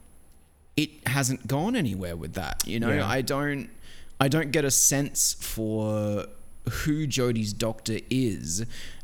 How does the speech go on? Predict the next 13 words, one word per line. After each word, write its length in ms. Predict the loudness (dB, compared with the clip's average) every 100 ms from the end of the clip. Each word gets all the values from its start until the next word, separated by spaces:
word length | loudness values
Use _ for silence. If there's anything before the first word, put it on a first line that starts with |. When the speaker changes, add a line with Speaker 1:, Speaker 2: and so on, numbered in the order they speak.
| -12 -4
Speaker 1:
uh, 500 | 2 4 4 2 2 2
and 100 | 2
I 60 |
think 140 | 2 0
it's 100 | -2
because 400 | 0 2 0 -2
Chibnall 640 | -4 0 0 2 0 2
doesn't 220 | 0 -2
quite 400 | -4 -2 -2 -2
know 140 | -2
who 320 | -2 -2 0 -2
Jodie's 340 | -2 -4 -4
Doctor 420 | -4 -4 -4 -2